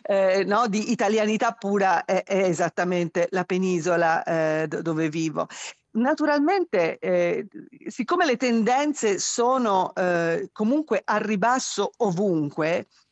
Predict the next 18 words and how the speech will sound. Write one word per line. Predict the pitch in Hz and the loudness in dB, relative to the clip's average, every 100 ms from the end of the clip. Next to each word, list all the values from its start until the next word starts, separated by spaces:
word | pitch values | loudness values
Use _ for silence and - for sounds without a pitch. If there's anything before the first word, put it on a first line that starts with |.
| _ _ _ - | _ _ _ -4
eh, | 202 202 196 196 190 180 | 0 2 2 2 2 2
la | 190 254 | 4 2
demografia, | 262 247 262 311 311 254 311 190 | 2 2 2 0 0 0 0 0
come | 202 185 180 175 | 0 0 0 -2
giustamente, | 165 175 - 185 220 - 170 165 | -6 -8 -4 -2 -2 0 0 0
eh, | 170 160 156 - 87 170 - - | 0 0 0 0 -2 -2 -6 -10
si | - - | -10 -4
diceva | 175 208 190 | -2 0 0
anche | 202 277 | 0 -4
prima, | 202 247 247 165 - - - _ _ | -2 -2 0 -2 -4 -20 -20 _ _
eh, | 208 196 175 | 0 0 0
può | 254 277 | 0 2
essere | 220 285 - 214 185 | 2 0 0 -2 0
in | 180 | 0
un | 185 | -2
certo | 170 170 - | -2 -2 -2
senso, | 175 185 180 175 - 175 175 - | -2 0 0 -2 -2 2 0 0
eh, | 175 175 165 165 180 - | 0 2 0 0 -4 -6